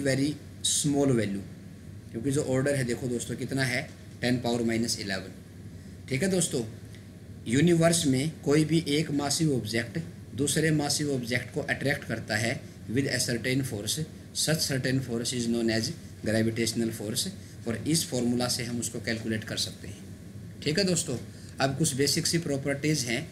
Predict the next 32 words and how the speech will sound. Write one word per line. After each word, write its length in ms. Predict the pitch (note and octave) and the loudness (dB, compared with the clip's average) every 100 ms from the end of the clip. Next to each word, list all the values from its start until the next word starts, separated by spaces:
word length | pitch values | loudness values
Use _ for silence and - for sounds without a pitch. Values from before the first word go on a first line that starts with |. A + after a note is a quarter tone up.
| - - - | -12 -10 2
ग्रेविटेशनल 580 | B2 B2+ B2+ B2 - A#2 | 6 6 4 0 2 0
फोर्स 320 | - A2+ - | 0 0 0
को 100 | A#2 | 2
लेके, 340 | A2 A2 D#3 F3+ - - B2+ | 2 4 2 0 -8 -6 0
उनको 240 | C#3 C3+ | 0 0
हम 160 | B2 A#2+ | 0 2
one 160 | C3 | 2
by 120 | A#2+ A#2 | 2 2
one 100 | B2 | 2
डिस्कस 300 | A#2+ - - | 0 0 -2
करते 220 | - G2 G#2 | -4 -6 -6
हैं 80 | F#2+ | -6
दोस्तों। 840 | F#2+ - - - - - - - | -8 -8 -12 -14 -14 -14 -12 -4
सबसे 280 | - C3+ E3 | 0 2 4
पहली 280 | E3 C3+ D3+ | 4 4 4
प्रॉपर्टी 460 | D3 C#3 C#3 C3+ | 0 0 0 2
आती 280 | C#3 A#2 A2+ | 2 2 2
है, 240 | A#2+ D3 D#3+ - - - | 2 2 0 -8 -12 0
it 140 | C#3 | 4
is 180 | D#3 D#3+ D3 | 6 6 6
independent 560 | D3 D3+ C#3+ C#3 D3 C3+ | 4 4 4 2 2 0
on 100 | C3+ | 0
the 120 | C#3 C#3 | 2 4
medium 320 | C3+ C#3 C3+ | 6 6 4
between 300 | C3 B2+ C3 | 2 2 2
the 60 | A#2+ | 2
bodies। 360 | G#2+ G2+ G2 F#2 - - - - - | 0 -2 -2 -4 -8 -14 -16 -10 4
Gravitational 720 | C3+ D3+ E3 E3 D#3 D#3+ D3+ | 8 10 8 4 4 4 4
force 340 | - C#3 D3+ | 4 2 2
between 360 | C#3 C#3 D3 D#3 | 0 0 2 4
two 100 | D#3 D3 | 4 4
bodies, 400 | C3 A#2 B2 D3 | 4 4 4 2